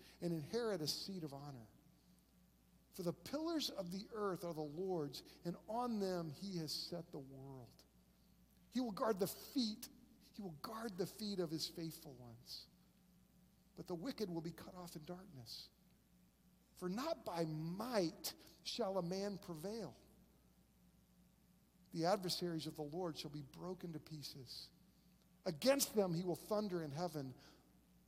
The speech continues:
The Lord will judge the ends of the earth.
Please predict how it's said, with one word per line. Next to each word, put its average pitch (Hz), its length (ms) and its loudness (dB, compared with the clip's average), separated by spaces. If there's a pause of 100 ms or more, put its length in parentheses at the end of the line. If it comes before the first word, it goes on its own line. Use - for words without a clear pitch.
(120)
The 165 60 -2
Lord 196 280 0
will 202 120 -4
judge - 760 -6
the 190 180 -6
ends 185 180 -4
of 180 100 -8
the 180 160 -6
earth. 143 400 -12